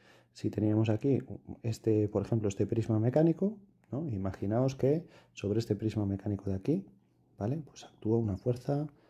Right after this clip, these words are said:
F uno, una fuerza, pues, F dos, por aquí, ¿no?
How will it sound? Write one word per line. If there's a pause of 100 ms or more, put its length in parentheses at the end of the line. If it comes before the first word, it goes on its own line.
(420)
F
uno, (320)
una
fuerza,
pues,
F
dos, (220)
por
aquí,
¿no?